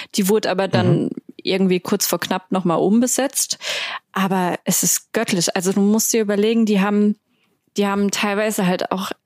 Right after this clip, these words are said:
Speaker 1: extreme Themen, vor allem in diesem Auto, so richtig, äh, philosophische, physikalische Themen, wo ihr denkst,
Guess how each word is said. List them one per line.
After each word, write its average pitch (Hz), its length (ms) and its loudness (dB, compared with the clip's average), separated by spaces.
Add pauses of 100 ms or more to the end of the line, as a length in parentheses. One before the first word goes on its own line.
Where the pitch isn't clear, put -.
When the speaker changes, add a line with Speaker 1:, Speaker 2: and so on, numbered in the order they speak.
Speaker 1:
extreme 226 1000 0
Themen, 180 380 0
vor - 160 0
allem 190 220 0
in 180 160 2
diesem 170 260 0
Auto, 196 300 0
so 165 120 -2
richtig, 196 600 -2 (640)
äh, 185 460 0 (1400)
philosophische, 208 1400 0 (800)
physikalische 233 1600 0
Themen, 226 600 0
wo 196 80 2
ihr 185 200 2
denkst, 180 420 -2